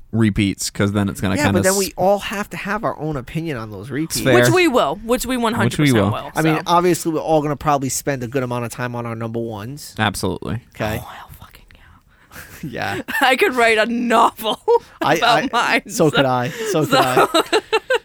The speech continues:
Speaker 2: Yeah, it's gonna be fun. But, ladies and gentlemen, this has been a Double Doink Network production.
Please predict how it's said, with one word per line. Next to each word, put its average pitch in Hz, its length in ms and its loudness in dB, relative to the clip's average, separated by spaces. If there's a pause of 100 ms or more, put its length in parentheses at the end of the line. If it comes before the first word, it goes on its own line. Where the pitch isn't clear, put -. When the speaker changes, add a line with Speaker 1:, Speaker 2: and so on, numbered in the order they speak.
(120)
Speaker 2:
Yeah, 113 340 -4
it's - 120 -20
gonna 151 160 -2
be 120 120 -8
fun. 113 440 -10 (180)
But, - 520 0 (380)
ladies 135 240 0
and 131 80 -6
gentlemen, 110 360 -6 (500)
this 120 180 -4
has 123 240 -2
been 120 140 -6
a 110 80 -6
Double 104 260 -6
Doink 101 260 -10
Network - 300 -8
production. 87 500 -14